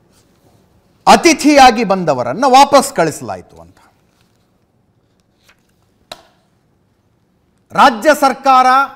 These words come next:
ಆಹ್ವಾನ ಕೊಡ್ತು, ಕೇಂದ್ರ ಸರ್ಕಾರ ವಾಪಸ್ ಕಳಿಸ್ತು. ಪ್ರಜಾಸತ್ತಾತ್ಮಕ ಮತ್ತು ಸಾಂವಿಧಾನಿಕ ಮೌಲ್ಯಗಳ ಬಗ್ಗೆ ಬೆಂಗಳೂರಿಗೆ ಹೋಗಿದ್ದೆ, ಮೌಲ್ಯಗಳ ಬಗ್ಗೆ ಮಾತಾಡೋದಕ್ಕೆ ಬೆಂಗಳೂರಿಗೆ ಹೋಗಿದ್ದೆ, ರಾಜ್ಯ ಸರ್ಕಾರದ ಆಹ್ವಾನದ ಮೇರೆಗೆ ಇಲ್ಲಿಗೆ ಬಂದಿದ್ದೆ ನಾನು. ಆದರೆ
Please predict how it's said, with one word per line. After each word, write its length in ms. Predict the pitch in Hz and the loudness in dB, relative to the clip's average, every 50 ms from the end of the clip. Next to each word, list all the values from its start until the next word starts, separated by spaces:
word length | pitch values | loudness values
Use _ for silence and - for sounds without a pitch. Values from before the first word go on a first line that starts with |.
| - _ _ _ _ _ _ - | -18 _ _ _ _ _ _ -2
ಆಹ್ವಾನ 440 | 170 214 208 208 233 233 220 208 185 | 0 0 2 2 2 0 0 -2 -6
ಕೊಡ್ತು, 380 | - - 160 160 - - 320 | -10 -12 -14 -12 -12 -12 -12
ಕೇಂದ್ರ 340 | - - 285 277 254 226 202 | -8 -6 -6 -6 -6 -8 -10
ಸರ್ಕಾರ 400 | - 170 135 - - 135 160 214 | -10 -12 -12 -12 -12 -12 -10 -10
ವಾಪಸ್ 340 | 214 160 - - 175 170 _ | -10 -10 -12 -12 -16 -20 _
ಕಳಿಸ್ತು. 400 | - 147 117 - _ _ _ _ _ _ _ _ _ _ _ | -20 -20 -20 -20 _ _ _ _ _ _ _ _ _ _ _
ಪ್ರಜಾಸತ್ತಾತ್ಮಕ 920 | - - 170 220 214 208 214 185 160 - - 160 151 - - 156 147 - | -10 -6 -2 -2 -2 -2 -4 -8 -10 -8 -8 -8 -8 -10 -14 -18 -16 -14
ಮತ್ತು 260 | 202 185 160 - - 123 | -14 -14 -14 -16 -18 -16
ಸಾಂವಿಧಾನಿಕ 680 | - 160 175 196 196 175 139 139 156 143 147 143 - | -12 -12 -12 -10 -12 -12 -10 -10 -10 -10 -10 -12 -14
ಮೌಲ್ಯಗಳ 560 | 160 123 117 147 190 208 202 190 170 160 151 | -14 -12 -10 -10 -10 -10 -10 -10 -8 -8 -8
ಬಗ್ಗೆ 260 | 135 117 120 113 - 165 | -10 -10 -12 -16 -16 -16
ಬೆಂಗಳೂರಿಗೆ 460 | 113 113 120 123 120 123 175 185 147 | -16 -16 -16 -14 -14 -16 -16 -16 -14
ಹೋಗಿದ್ದೆ, 640 | 127 147 143 135 104 80 78 - _ _ _ _ _ - | -14 -14 -14 -14 -16 -18 -20 -20 _ _ _ _ _ -20
ಮೌಲ್ಯಗಳ 500 | 117 120 120 135 143 139 135 117 120 110 | -20 -16 -14 -14 -12 -12 -12 -14 -14 -16
ಬಗ್ಗೆ 200 | 98 113 123 180 | -16 -16 -16 -14
ಮಾತಾಡೋದಕ್ಕೆ 560 | 180 156 156 - - 151 143 123 127 - - | -12 -12 -12 -12 -12 -14 -14 -16 -18 -20 -20
ಬೆಂಗಳೂರಿಗೆ 320 | 104 101 95 92 87 85 | -20 -20 -20 -20 -20 _
ಹೋಗಿದ್ದೆ, 560 | 98 82 78 76 _ _ _ _ _ _ _ _ _ _ _ _ _ _ - | -20 -20 _ _ _ _ _ _ _ _ _ _ _ _ _ _ _ _ -6
ರಾಜ್ಯ 360 | - 151 180 185 165 170 185 | -4 -4 -4 -4 -6 -10 -12
ಸರ್ಕಾರದ 580 | - - 160 135 - - 139 135 123 120 120 120 | -12 -14 -16 -16 -14 -12 -12 -12 -12 -12 -14 -14
ಆಹ್ವಾನದ 640 | 104 92 117 131 143 131 147 180 170 165 156 139 | -12 -8 -6 -6 -6 -6 -8 -8 -10 -10 -12 -14
ಮೇರೆಗೆ 420 | 139 123 117 110 107 104 92 113 107 | -14 -16 -16 -16 -18 -20 -20 -20 -20
ಇಲ್ಲಿಗೆ 260 | 98 92 95 87 80 | -20 -20 -20 -20 -20
ಬಂದಿದ್ದೆ 340 | 92 92 92 87 78 _ _ | -20 -20 -20 -20 -20 _ _
ನಾನು. 320 | 73 73 _ _ 110 135 | _ _ _ _ -16 -8
ಆದರೆ 580 | 160 151 135 107 123 139 196 233 - _ _ | -6 -6 -6 -6 -10 -14 -14 -14 -18 _ _